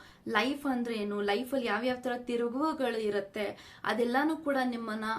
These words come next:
ಎಚ್ಚರ ಮಾಡೋದಿಕ್ಕೆ and ನಿಮ್ಮ ಲೈಫಲ್ಲಿ ಹೆಜ್ಜೆ ಹಾಕೋದಿಕ್ಕೆ ಈ ಒಂದು ವ್ಯಕ್ತಿ ನಿಮ್ಮ ಲೈಫಲ್ಲಿ ಬಂದಿದ್ದಾರೆ. So ನಿಮ್ ಕೆಲವೊಂದ್ಸತಿ ಅನ್ಕೊಂತಾ ಇರ್ಬೋದು, ಇದೆಲ್ಲ ಆಕ್ಸಿಡೆಂಟಲ್ ಭೇಟಿನ ಅಥವಾ ನಾನು ಈ ಒಂದು ವ್ಯಕ್ತಿನ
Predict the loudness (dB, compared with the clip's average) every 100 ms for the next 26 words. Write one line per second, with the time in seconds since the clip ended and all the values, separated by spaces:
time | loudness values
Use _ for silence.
0 | -8 -20 -6 -4 -4 0 4 6 6 6
1 | 2 0 -6 -4 -4 -2 -6 -4 0 2
2 | 2 2 0 -2 -6 -6 -4 -6 -4 -4
3 | -4 0 0 0 -4 -6 -6 -4 -4 -2
4 | -2 0 0 0 -4 -4 -2 -2 -2 0
5 | -2 -4 -6 -4 -4 -2 -2 -2 -2 -4
6 | -10 -18 -18 -8 -2 -2 -2 -2 -4 -2
7 | -2 -2 -4 -4 -2 -2 -2 -4 -2 -4
8 | -4 -4 -2 0 2 0 0 -4 -18 -4
9 | -2 -2 -4 -2 -2 -2 -4 -2 2 2
10 | 0 -2 0 -2 -4 -10 -10 -8 -6 -4
11 | -4 -2 0 -2 -2 -4 -4 -6